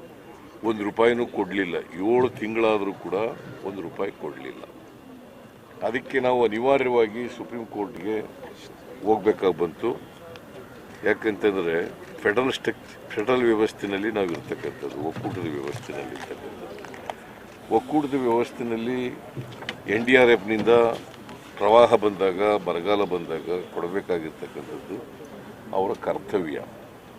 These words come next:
ನಾವೇನು ಭಿಕ್ಷೆ ಕೇಳ್ತಾ ಇಲ್ಲ. ನಮಗೆ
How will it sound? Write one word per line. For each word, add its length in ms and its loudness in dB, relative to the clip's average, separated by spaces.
ನಾವೇನು 760 4
ಭಿಕ್ಷೆ 300 0
ಕೇಳ್ತಾ 400 2
ಇಲ್ಲ. 220 0
ನಮಗೆ 720 6